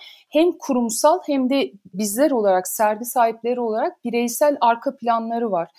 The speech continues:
Yine Ankaralılar, yine yani aslında Alman kültürle ilgilenenler bilir ki Goethe Enstitüsü'nün özellikle benim öğrencilik yıllarımda o film izleyip orada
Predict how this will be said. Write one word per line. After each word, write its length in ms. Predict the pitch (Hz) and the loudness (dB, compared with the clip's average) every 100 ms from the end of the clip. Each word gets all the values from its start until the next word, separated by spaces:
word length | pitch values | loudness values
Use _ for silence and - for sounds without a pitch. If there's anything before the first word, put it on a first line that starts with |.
| _ _ _ - | _ _ _ -10
Yine 340 | 226 320 262 | 0 2 4
Ankaralılar, 840 | - 254 262 269 220 214 190 185 190 | 2 0 0 0 0 0 2 2 2
yine 380 | 220 220 202 190 | 0 -2 -4 -4
yani 180 | 151 147 | -8 -4
aslında 600 | 208 208 - 202 208 208 - - - | -2 -2 -6 0 2 2 -2 -16 0
Alman 480 | 214 214 247 311 294 | 0 4 4 2 0
kültürle 880 | - 233 220 214 196 - 190 190 - | -2 -4 -2 -4 -4 -6 -2 0 0
ilgilenenler 840 | 220 208 214 202 202 196 202 196 | -6 -4 -2 -2 -4 -4 -4 -2
bilir 300 | 277 254 196 | -2 0 0
ki 180 | - 320 | 0 -2
Goethe 280 | 269 233 226 | -2 -2 -2
Enstitüsü'nün 800 | 196 185 - 180 - 208 285 339 - - - - | -4 -6 -10 -10 -10 -4 -4 -4 -8 -20 -20 -8
özellikle 480 | 226 214 240 240 226 | -2 4 4 4 -2
benim 220 | 247 247 | -2 0
öğrencilik 680 | 233 240 240 240 247 277 - | 2 4 4 2 0 -2 -2
yıllarımda 640 | 220 208 202 208 233 262 | -2 0 0 2 4 4
o 200 | 233 202 190 - | 4 0 -8 -2
film 320 | 277 269 269 | 2 4 4
izleyip 520 | 240 190 208 202 277 - | 2 0 -2 -2 -6 -4
orada 560 | 226 214 208 240 233 | -4 -2 4 4 4